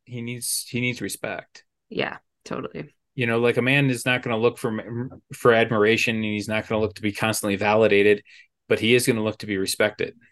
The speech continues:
Speaker 1: His
Speaker 2: Yeah.
Speaker 1: opinion, his thoughts, his counsel, his abilities, and not all men are worthy of that. And that's, again,
Speaker 2: Sure.
Speaker 1: going back to, like, knowing where you stand. Like, I want to respect you, but here's the reasons I don't.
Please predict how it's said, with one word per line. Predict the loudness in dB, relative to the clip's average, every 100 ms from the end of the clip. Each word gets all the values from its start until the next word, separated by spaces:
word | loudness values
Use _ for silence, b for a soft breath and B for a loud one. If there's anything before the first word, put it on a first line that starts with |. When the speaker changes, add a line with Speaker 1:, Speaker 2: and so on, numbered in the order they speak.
| _ _ 0
Speaker 1:
His | 2
Speaker 2:
Yeah. | 2
Speaker 1:
opinion, | 2 2 4 2 0
his | -4 0
thoughts, | 4 4 4 0 -2
his | -4
counsel, | -2 -4 -2 0 2 0 B B B B
his | 0 2
abilities, | 4 6 6 4 0 -2 -10 b b b b
and | -2 4
not | 6
all | 6
men | 6 2
are |
worthy | 2 2 0
of | -4
that. | -8 -12 _
And | -6 -2
that's, | -2 0
again, | 2 2 0
Speaker 2:
Sure. | 0
Speaker 1:
going | 0 2
back | 0 0
to, | -4 0
like, | -2 -2 -8
knowing | -4 -2 0
where | 0
you | -2
stand. | -2 -4 -4 -8 -6
Like, | -6
I | -2 -2
want | -2 0
to | 0
respect | 0 0 -2 -2
you, | -4 -6 _ -4
but | 0
here's | 2 2
the | 2
reasons | -2 -4 0
I | 0
don't. | 0